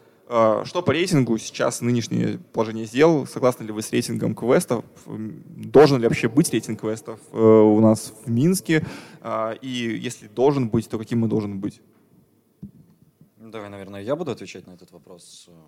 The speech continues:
Speaker 2: Прежде всего, должен ли быть рейтинг? Да, рейтинг обязан быть. Всегда должна быть какого-то рода градация. Прежде всего, всё-таки, даже если смотреть на то, чем мы занимаемся в текущий момент, все мы, все вместе, в том числе и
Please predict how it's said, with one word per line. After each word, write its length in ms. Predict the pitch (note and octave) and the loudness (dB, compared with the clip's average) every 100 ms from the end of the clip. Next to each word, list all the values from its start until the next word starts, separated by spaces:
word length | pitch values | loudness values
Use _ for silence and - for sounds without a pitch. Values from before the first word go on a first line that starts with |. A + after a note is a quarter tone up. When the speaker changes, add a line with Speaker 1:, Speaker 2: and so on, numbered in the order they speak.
| D2 | _
Speaker 2:
Прежде 220 | G#2+ G#2+ F#2+ | -20 -20 -18
всего, 200 | - E2+ | -20 -18
должен 280 | G#2+ G2+ F#2+ | -20 -20 -20
ли 80 | F#2 | -20
быть 220 | F#2 - | -20 -20
рейтинг? 360 | G#2+ C3 A#2+ | -20 -20 -20
Да, 220 | F#2 G2+ E2 | -16 -14 -14
рейтинг 360 | F2 F#2 F2+ | -20 -20 -20
обязан 320 | F2+ F2 E2+ D2+ | -20 -20 -20 -20
быть. 220 | F#2 A2 _ _ _ | -20 _ _ _ _
Всегда 240 | - G2 G#2 | -20 -12 -10
должна 240 | F#2+ G2 | -10 -14
быть 140 | F2+ | -18
какого-то 380 | - - F2+ - | -20 -20 -20 -20
рода 160 | E2 E2+ | -20 -20
градация. 760 | E2 E2+ F2 - C3+ C3 C3 G#2 E2+ E2 _ _ _ _ _ | -20 -20 -20 -18 -18 -18 -18 -20 -20 _ _ _ _ _ _
Прежде 280 | _ A2+ C#3 | _ -8 -8
всего, 840 | C#3+ C#3 A#2+ C3 C3 A#2+ G#2 F#2+ E2+ E2 | -8 -8 -4 -2 -2 -4 -6 -10 -16 -20
всё-таки, 680 | - F2 F2 - F2 E2+ E2 D#2+ _ _ _ _ _ F#2+ F2 | -20 -20 -20 -20 -20 -18 -20 -20 _ _ _ _ _ _ _
даже 300 | F#2+ F2 E2 | -14 -12 -18
если 280 | E2+ F2 F#2 | -20 -20 -18
смотреть 400 | G#2+ F#2+ G2 E2 | -16 -14 -14 -16
на 100 | F2 | -20
то, 140 | F#2 | -20
чем 260 | F2 E2+ E2 | -20 -20 -18
мы 100 | E2+ | -18
занимаемся 500 | F2 F#2+ F#2 E2+ - | -18 -16 -16 -16 -20
в 60 | |
текущий 340 | - F2+ F2 F2 | -20 -20 -18 -16
момент, 300 | F2 C3 D3 | -14 -14 -14
все 220 | - G2+ | -12 -12
мы, 260 | E2+ G2+ B2 | -12 -14 -16
все 180 | - | -16
вместе, 420 | E2 E2+ G2+ - - - _ _ | -18 -16 -18 -20 -20 -20 _ _
в 60 | _ | _
том 140 | G#2 | -16
числе 520 | F#2 F2+ - F2+ F2 E2 | -14 -14 -12 -10 -10 -10
и 240 | E2 D#2+ | -16 -20